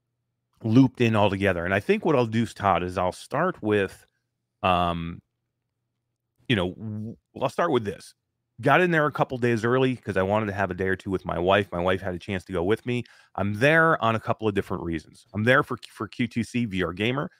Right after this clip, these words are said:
to report on whatever I see there. I'm also there for Andromeda Games, uh, or Andromeda Entertainment, because I am the title advisor for Andromeda. We are, we're up for an award, which was, um, um, um,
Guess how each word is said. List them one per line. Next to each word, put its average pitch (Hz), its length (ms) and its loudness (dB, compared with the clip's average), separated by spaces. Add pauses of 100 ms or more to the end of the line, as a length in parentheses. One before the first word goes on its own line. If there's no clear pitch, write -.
(160)
to 101 100 0
report 117 440 -2 (380)
on 87 160 0
whatever 92 320 0
I 85 40 -6
see 151 260 -8
there. 165 300 -2 (120)
I'm 127 140 2
also 151 220 0
there 131 160 4
for 120 140 0
Andromeda 120 460 2
Games, 95 420 -6
uh, 82 300 -6
or 90 160 -2
Andromeda 104 360 -2
Entertainment, 98 460 -4
because 85 240 -12
I 82 120 0
am 87 120 0
the 85 60 -6
title 117 320 0
advisor 107 340 0
for 92 200 -6
Andromeda. 90 520 -2 (480)
We 98 160 0
are, 92 220 2
we're 95 280 -2
up 101 200 0
for 101 200 -6
an 90 60 -2
award, 123 500 0
which 95 220 -4
was, 90 320 -4
um, 87 280 -6
um, 92 220 -10 (100)
um, 82 440 -12